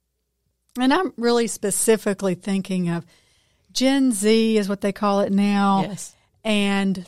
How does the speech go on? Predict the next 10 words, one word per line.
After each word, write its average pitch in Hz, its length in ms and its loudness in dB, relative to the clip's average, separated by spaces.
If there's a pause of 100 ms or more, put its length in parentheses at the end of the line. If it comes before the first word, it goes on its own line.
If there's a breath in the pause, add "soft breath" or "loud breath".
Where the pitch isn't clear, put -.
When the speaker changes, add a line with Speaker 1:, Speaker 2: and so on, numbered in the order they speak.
Speaker 1:
the 202 60 -6
millennials, 190 1000 -2
which 202 540 0 (200)
I've 285 160 2
been 320 180 4
saying 226 340 4
millennials 190 840 2
for 185 120 -4
years. 185 240 0
Like, 185 160 0